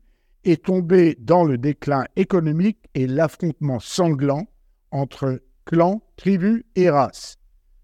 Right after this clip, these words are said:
Tutu fut partisan et ami du terroriste Biko, fondateur du mouvement de la conscience noire, inspiré, in-, inspiré, pardon, des Black Panthers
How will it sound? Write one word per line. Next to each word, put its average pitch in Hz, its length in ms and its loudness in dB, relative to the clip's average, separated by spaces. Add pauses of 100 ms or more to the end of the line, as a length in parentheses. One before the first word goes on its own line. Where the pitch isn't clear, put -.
(400)
Tutu 220 360 0 (1120)
fut 233 220 -4
partisan 214 680 2
et 170 160 2
ami 214 400 0
du 175 160 -6
terroriste 190 600 -2
Biko, 127 680 -4 (240)
fondateur 175 680 0 (520)
du 156 180 -2
mouvement 190 520 0
de 214 60 0
la 180 100 2
conscience 175 640 -4
noire, 139 520 0 (560)
inspiré, 170 680 -4
in-, 214 200 0
inspiré, 175 520 -2
pardon, 160 380 -2 (420)
des 143 140 -4
Black 170 320 -2
Panthers 196 680 0